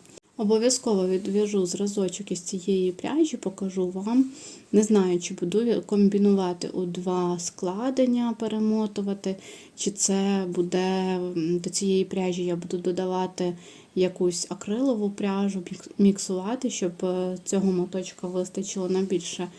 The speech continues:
пар шкарпеточок, але ви просто подивіться на цю красу і на цю естетику цієї пряжі. Неймовірно красиве поєднання і якраз такі трав'янисті кольори,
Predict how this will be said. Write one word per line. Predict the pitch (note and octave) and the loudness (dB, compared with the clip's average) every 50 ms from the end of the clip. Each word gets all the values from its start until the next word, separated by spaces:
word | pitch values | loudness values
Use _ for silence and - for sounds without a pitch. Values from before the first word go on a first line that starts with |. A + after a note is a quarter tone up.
| - - - - - - - | -20 -20 -20 -20 -20 -8 -4
пар | - F#3 F3+ | -2 -2 0
шкарпеточок, | F3+ - - - G#3+ G3+ - G#3 A3 C#4+ - D4 - - G3+ G3+ - | -2 -4 -6 -8 -10 -10 -8 -8 -6 -4 -2 -4 -4 -4 -8 -8 -8
але | F#3+ F#3 F3+ | -8 -8 -6
ви | F3+ F3 | -6 -8
просто | F3 F3 - A3 A#3 - - G#3 G3+ - | -6 -4 -4 -4 -4 -6 -10 -12 -10 -10
подивіться | G3+ F#3 G3+ F#3+ F#3+ F#3 F3+ F3+ - G3 F#3+ | -6 -6 -2 0 0 0 0 0 -2 -4 -2
на | F#3 F#3 F3 | -2 -4 -4
цю | F3 - - F#3+ F#3 F3+ F3+ - | -6 -8 -8 -6 -6 -8 -10 -14
красу | - - F#3+ F3+ F3 - - - G3+ G#3+ A#3+ A#3+ | -14 -12 -10 -8 -8 -8 -6 -4 -2 -2 -2 -2
і | A3 | -2
на | F#3 F3 F3 | -2 -2 -2
цю | F3 - - G3 | -4 -6 -6 -6
естетику | F#3 F3+ F3 - - - G#3 G#3 G#3 - - - F#3 | -6 -6 -6 -8 -8 -8 -10 -10 -10 -14 -16 -16 -14
цієї | E3+ - - F#3+ F#3+ F#3 F#3 | -12 -8 -6 -4 -4 -4 -6
пряжі. | F3+ - - F3+ F3+ F3+ F3+ F3 F3+ G3 - - - - - - - - - - - | -6 -8 -8 -6 -6 -6 -6 -8 -10 -12 -14 -18 -20 -20 -20 -20 -20 -20 -16 0 4
Неймовірно | F#3+ F#3+ G3 G3+ G3+ G3+ G3 G3 F#3+ F3+ F3 F#3 F3+ F3 | 6 8 8 8 8 8 6 6 4 2 2 0 -2 -2
красиве | F3 - - F3 - - F#3+ F3+ F3 F3+ | -4 -6 -8 -8 -6 -4 -4 -2 -4 -4
поєднання | F3 F3 - F3+ F#3 F#3 F#3 - G3 G3 G3+ C4 D#4 E4 C4 G3 - | -6 -6 -8 -8 -8 -8 -6 -4 -4 -2 2 4 4 4 4 2 0
і | - F#3 | 0 0
якраз | F#3+ G3+ G3+ G3+ - G3 G3+ G3+ | 0 0 -2 -2 -2 -2 -2 -2
такі | G3+ - - G3+ - G3 | -4 -6 -10 -6 -4 -6
трав'янисті | F3 F3+ - F#3 F3+ F3+ F3 F#3 F#3 F#3 F3+ F3+ F3+ - - G3 | -4 -4 -6 -4 -4 -4 -2 0 0 0 0 0 -2 -4 -8 -10
кольори, | G3 - F3+ F3 F3+ F3+ F3+ F#3+ A3 C4 | -8 -6 -4 -4 -4 -4 -4 -4 -4 -4